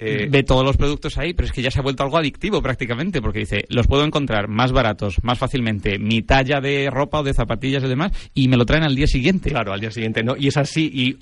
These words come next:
Speaker 1: cada vez ese consumo, o sea, esa forma de consumir, eh, va increciendo, eh.
Speaker 2: Totalmente. Yo me acuerdo que hace unos años, eh, unos familiares míos lo hacían, y me acuerdo que nos, nos avisaban a toda la familia,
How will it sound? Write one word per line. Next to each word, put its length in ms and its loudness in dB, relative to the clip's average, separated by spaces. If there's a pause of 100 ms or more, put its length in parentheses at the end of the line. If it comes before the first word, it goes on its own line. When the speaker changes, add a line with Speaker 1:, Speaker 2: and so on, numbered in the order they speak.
(120)
Speaker 1:
cada 240 2
vez 200 0
ese 240 0
consumo, 540 2
o 60 0
sea, 160 0
esa 160 -2
forma 180 2
de 80 4
consumir, 500 2 (280)
eh, 260 0
va 160 2
increciendo, 600 2
eh. 20 -4
Speaker 2:
Totalmente. 720 2 (120)
Yo 160 0
me 60 4
acuerdo 220 2
que 60 0
hace 140 4
unos 200 -2
años, 360 0
eh, 220 -2
unos 180 0
familiares 380 2
míos 180 2
lo 120 0
hacían, 420 0
y 80 -4
me 80 -2
acuerdo 240 -2
que 140 0
nos, 180 4
nos 240 2
avisaban 320 4
a 60 0
toda 160 4
la 80 2
familia, 400 -4